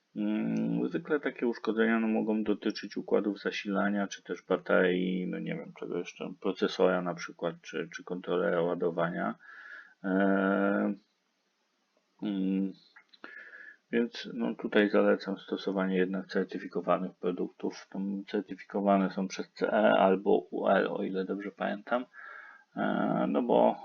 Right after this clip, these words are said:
e, one mają jednak systemy tak zwane bezpieczeństwa. E,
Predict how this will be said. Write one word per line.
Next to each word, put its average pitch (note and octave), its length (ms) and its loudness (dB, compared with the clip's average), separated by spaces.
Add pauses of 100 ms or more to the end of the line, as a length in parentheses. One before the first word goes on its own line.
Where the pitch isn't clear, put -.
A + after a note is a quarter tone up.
e, G#2 560 -2 (220)
one G2+ 480 0 (180)
mają G2 340 2
jednak F#2 420 -4
systemy F#2 540 -8 (520)
tak G#2+ 200 4
zwane F#2 280 0
bezpieczeństwa. F2 840 -6 (1800)
E, G2+ 840 0